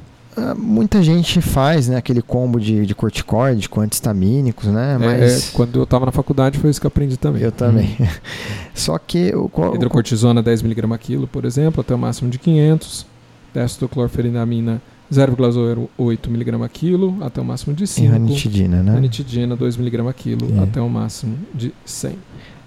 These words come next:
Speaker 1: Só que isso daí tem uma evidência fraca na literatura, fazer esse combo aí antes do, do, do soro. É, o que tem mais evidência
Speaker 2: Se, se for fazer quinze minutos antes, né?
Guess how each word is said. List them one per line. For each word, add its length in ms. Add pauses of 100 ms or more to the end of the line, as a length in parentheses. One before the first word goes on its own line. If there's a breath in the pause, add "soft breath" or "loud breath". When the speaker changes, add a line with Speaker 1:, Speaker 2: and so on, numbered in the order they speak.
Speaker 1:
Só 240
que 280
isso 360
daí 200
tem 140
uma 80
evidência 400
fraca 480
na 80
literatura, 720
fazer 340
esse 220
combo 460
aí 120
antes 260
do, 240 (300)
do, 600
do 100
soro. 380 (500 loud breath)
É, 220
o 80
que 100
tem 160
mais 380
evidência 680
Speaker 2:
Se, 120
se 80
for 200
fazer 360
quinze 260
minutos 400
antes, 260
né? 140